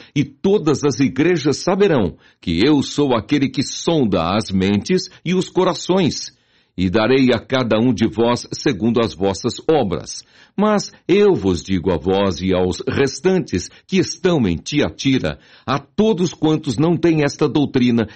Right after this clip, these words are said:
e não conheceram, como dizem, as profundezas de Satanás, que outra carga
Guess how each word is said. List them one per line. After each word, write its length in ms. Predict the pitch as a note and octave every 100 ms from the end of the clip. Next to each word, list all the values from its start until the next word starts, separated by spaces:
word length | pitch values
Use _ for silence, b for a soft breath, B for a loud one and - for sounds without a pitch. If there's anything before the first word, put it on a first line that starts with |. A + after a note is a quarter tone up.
| B
e 120 | E3
não 420 | F#2+ G#2 F3 D#3
conheceram, 880 | - A2 G2 F2+ - G2 F#2+ G2+ G#2 -
como 240 | A3 G3+
dizem, 440 | D#3 D3+ F2 D#2+ - B B
as 240 | F#2 -
profundezas 960 | - D3+ - C#3+ G2 D#3 C#3 F2+ F#2+ D2+
de 140 | A2
Satanás, 760 | - A2 - B2 G#2 F#2+ G#2 - b b
que 220 | E3+ -
outra 380 | G3+ G#3 G#3 A3
carga 520 | G#3 F3+ A3 B2 F#2